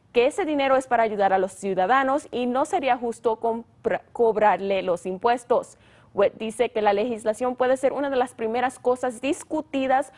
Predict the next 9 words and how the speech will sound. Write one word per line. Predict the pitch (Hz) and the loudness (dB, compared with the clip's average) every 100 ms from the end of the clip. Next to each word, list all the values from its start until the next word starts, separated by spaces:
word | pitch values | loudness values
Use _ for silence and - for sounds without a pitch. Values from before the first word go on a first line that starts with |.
| - - | -20 -2
cuando | 233 233 | 0 2
regresen | 226 220 240 240 226 | 0 0 0 0 -2
en | 208 | -2
sesión | 196 - 269 262 | -6 -2 -2 -2
y | 247 214 214 - | -2 -4 -6 -2
eso | 208 208 208 | -2 -2 0
va | 180 | 2
a | 185 - _ | 2 -4 _
comenzar | 202 202 202 202 175 175 | -4 -2 -4 0 0 0